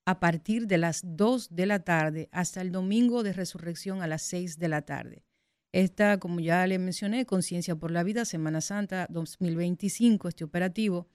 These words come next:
desplegará tres mil quinientos puestos de socorro, seiscientos dieciséis de atención a emergencias extrahospitalarias y de otras instituciones,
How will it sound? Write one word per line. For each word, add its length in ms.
desplegará 560
tres 300
mil 240
quinientos 500
puestos 540
de 100
socorro, 540
seiscientos 580
dieciséis 520
de 100
atención 460
a 40
emergencias 720
extrahospitalarias 1400
y 100
de 120
otras 340
instituciones, 920